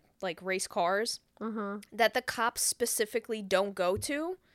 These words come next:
Speaker 1: 'cause they just don't give a fuck and they know people are gonna do it anyways.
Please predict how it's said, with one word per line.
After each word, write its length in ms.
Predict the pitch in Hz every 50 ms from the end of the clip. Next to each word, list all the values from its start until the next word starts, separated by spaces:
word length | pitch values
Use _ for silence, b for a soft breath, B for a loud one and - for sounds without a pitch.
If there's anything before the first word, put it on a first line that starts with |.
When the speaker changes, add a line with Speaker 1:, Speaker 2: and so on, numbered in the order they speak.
| _ _ _ _
Speaker 1:
'cause 180 | - 233 220 233
they 100 | 226 214
just 220 | 220 208 220 208 -
don't 180 | 202 202 262
give 140 | 220 190 185
a 80 | 185 190
fuck 340 | - - 233 226 240 240 -
and 140 | 208 208
they 80 | 196 196
know 220 | 196 190 185 196
people 360 | 196 190 - 247 208 - 208 202
are 60 | 202
gonna 200 | 196 202 196 196
do 180 | 190 190 190 185
it 80 | 185
anyways. 640 | 175 175 175 196 214 226 233 233 247 254 247 - -